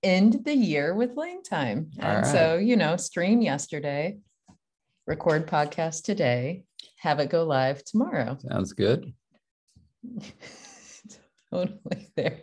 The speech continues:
Speaker 1: <laughs> All right. So today,
Speaker 2: Mm-hmm.
Speaker 1: um,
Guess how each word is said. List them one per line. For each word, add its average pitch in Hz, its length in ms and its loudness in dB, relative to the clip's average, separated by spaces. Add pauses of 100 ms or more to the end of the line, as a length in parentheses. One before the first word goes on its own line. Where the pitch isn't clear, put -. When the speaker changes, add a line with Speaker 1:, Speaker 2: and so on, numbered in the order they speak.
Speaker 1:
<laughs> - 480 0
All - 320 0
right. 185 300 6
So - 460 2 (2750)
today, 208 840 4
Speaker 2:
Mm-hmm. 202 120 4
Speaker 1:
um, 156 680 0